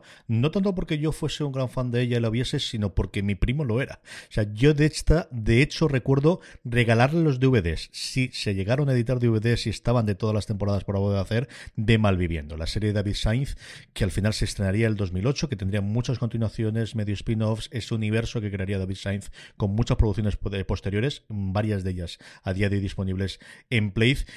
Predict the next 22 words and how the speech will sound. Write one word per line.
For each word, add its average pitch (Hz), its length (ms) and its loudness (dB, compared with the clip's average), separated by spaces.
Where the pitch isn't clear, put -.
y 127 120 2
que 120 240 4
esta 160 180 0
sí 170 100 -4
que 160 120 -4
fue 170 80 0
una 151 120 2
pequeña 139 280 2
revolución 131 360 2
ya 135 120 2
en 143 80 2
YouTube, 143 340 2
y 120 120 2
ya 127 180 6
en 123 120 2
esos 123 280 2
números 135 480 4
yo 123 80 4
recuerdo 120 240 2
también 113 240 2
muchas 117 360 2
noticias 117 540 0